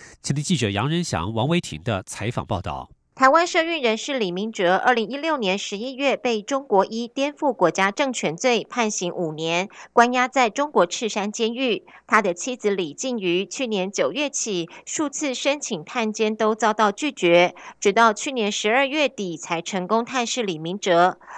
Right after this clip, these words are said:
Speaker 2: 不过李静瑜二十八号接到赤山监狱的通知，禁止探监三个月。台湾人权促进会和李静瑜二十九号召开记者会，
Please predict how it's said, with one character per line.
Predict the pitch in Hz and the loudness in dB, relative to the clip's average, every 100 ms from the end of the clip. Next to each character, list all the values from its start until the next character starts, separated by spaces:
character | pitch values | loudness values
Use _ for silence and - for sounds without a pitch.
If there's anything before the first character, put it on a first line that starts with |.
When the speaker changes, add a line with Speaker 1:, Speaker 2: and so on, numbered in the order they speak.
| - | -2
Speaker 2:
不 | - | 0
过 | 196 262 240 - | 6 10 10 6
李 | 202 | 0
静 | 180 277 | -4 -6
瑜 | 226 190 208 | -2 0 0
二 | 247 | 0
十 | 233 214 | -2 0
八 | 226 220 | 2 2
号 | 247 | 2
接 | 208 233 | 0 0
到 | 233 214 | 2 2
赤 | - 240 | -2 -6
山 | 233 226 | -2 -2
监 | 220 233 | -2 -4
狱 | 233 | -4
的 | 202 180 | -6 -6
通 | 233 226 | -4 -6
知， | - 247 240 - - - | -4 -2 -2 -6 -16 -8
禁 | 339 320 | -6 -4
止 | - 160 | -6 -6
探 | - 240 220 | -4 -4 -2
监 | 247 233 | -2 -2
三 | 202 269 269 | -2 -4 -4
个 | 220 | -4
月。 | 165 220 180 - _ _ - - | 0 0 0 -2 _ _ -16 -2
台 | 190 | 2
湾 | 214 226 | 2 2
人 | 190 | -2
权 | 208 202 190 | -4 -6 -6
促 | 269 | -10
进 | 254 240 | -8 -8
会 | 240 233 | -4 -6
和 | 240 240 | -4 -6
李 | 202 160 | -6 -8
静 | 262 254 | -10 -8
瑜 | 202 | -6
二 | 185 254 | -4 -4
十 | - | -6
九 | 208 170 | -4 -6
号 | - 208 | -2 -2
召 | 233 202 | 0 0
开 | 214 214 | -2 -6
记 | 294 | -6
者 | 240 160 | -6 -6
会， | - 240 202 | -2 0 0